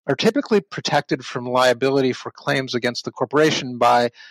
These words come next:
the corporate shield. That's why you form a corporation, right? Or an L L C. One of the reasons is, uh, for limited liability. Um, under American securities law, someone who, uh, who has a control person,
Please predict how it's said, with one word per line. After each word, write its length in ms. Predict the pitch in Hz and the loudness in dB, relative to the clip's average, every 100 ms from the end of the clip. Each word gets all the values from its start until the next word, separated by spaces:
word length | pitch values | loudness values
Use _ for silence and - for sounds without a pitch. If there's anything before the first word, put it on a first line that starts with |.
| - | -8
the 60 | - | -4
corporate 400 | - 139 139 - | 0 -2 -2 -2
shield. 380 | - 160 110 107 | 2 2 0 -4
That's 240 | 131 - | -8 -6
why 220 | 123 117 | -2 0
you 160 | 120 120 | 0 -2
form 260 | - 123 110 | -4 -6 -4
a 40 | |
corporation, 600 | - 127 160 160 - 92 | -2 0 2 0 0 -10
right? 280 | 104 127 135 | -4 -2 -2
Or 160 | 107 | -4
an 60 | 110 | -4
L 140 | 113 | -2
L 80 | 113 | -2
C. 220 | 110 - | -2 -2
One 200 | 107 117 | -2 -2
of 60 | 127 | 0
the 60 | 120 | 2
reasons 360 | 123 120 110 | 2 0 -2
is, 220 | 113 110 - - _ _ - | -2 -2 -6 -16 _ _ -2
uh, 420 | 117 117 113 110 | 0 0 -2 -6
for 220 | - 135 | -6 -2
limited 320 | 117 123 120 | -2 0 0
liability. 720 | 117 117 113 143 151 120 113 110 - - _ - | 0 0 2 2 4 2 0 -6 -18 -20 _ -2
Um, 460 | 127 127 123 123 - | 2 4 2 0 -2
under 440 | 156 160 165 156 | -2 4 4 4
American 460 | 143 143 156 139 - | 2 2 2 0 -4
securities 600 | - 147 247 262 190 - | -6 -2 2 4 4 4
law, 180 | 135 135 | 2 2
someone 360 | - 156 156 | 0 -2 -2
who, 380 | 143 147 139 127 - | -2 2 2 2 -4
uh, 300 | 127 117 117 - - - - _ _ _ - - | -4 -2 -4 -8 -20 -20 -20 _ _ _ -12 -2
who 440 | 151 135 131 135 - | 0 2 2 -2 -4
has 580 | - - 139 160 160 147 - | -4 0 2 4 4 2 -4
a 300 | 135 127 120 | -4 -4 -4
control 420 | - 131 - 226 | -6 -4 0 0
person, 600 | 202 165 123 - 123 123 | 2 2 2 2 -2 -4